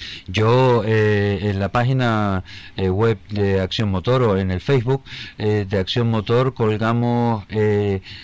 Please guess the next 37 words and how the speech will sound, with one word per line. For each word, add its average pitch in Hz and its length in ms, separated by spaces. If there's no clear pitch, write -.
la 104 240
subida 123 400
de 123 100
Tamaimo 127 540
en 117 100
un, 113 140
con 110 200
una 120 200
cámara 113 340
on 98 180
board, 131 220
en 120 140
este 107 220
caso, 107 420
eh, 104 180
con 101 200
Enrique 101 320
Cruz, 120 300
y 104 480
yo 120 160
que 123 100
soy 117 400
motero 110 540
y 107 220
cuando 107 380
he 117 60
podido 117 520
ir 113 120
a 107 60
Tenerife, 107 680
la 104 180
subida 107 460
de 127 100
Tamaimo 110 560
es 104 300
una 123 280
subida 110 540